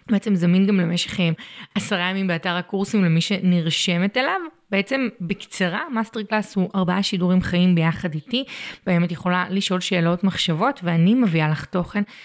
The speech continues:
שהולך לדבר איתך על איך לייצר תזונה קשובה, ואיך לשנות את האוטומט ממקום שאני על אוטומט, למקום שאני בעצם עובדת על האוטומט,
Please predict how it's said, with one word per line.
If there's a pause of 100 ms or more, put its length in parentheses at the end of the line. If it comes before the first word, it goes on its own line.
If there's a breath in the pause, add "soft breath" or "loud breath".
(200 loud breath)
שהולך
לדבר
איתך
על (160)
איך
לייצר
תזונה
קשובה,
ואיך
לשנות
את
האוטומט (460 loud breath)
ממקום
שאני (140)
על
אוטומט,
למקום
שאני
בעצם (120)
עובדת (140)
על
האוטומט,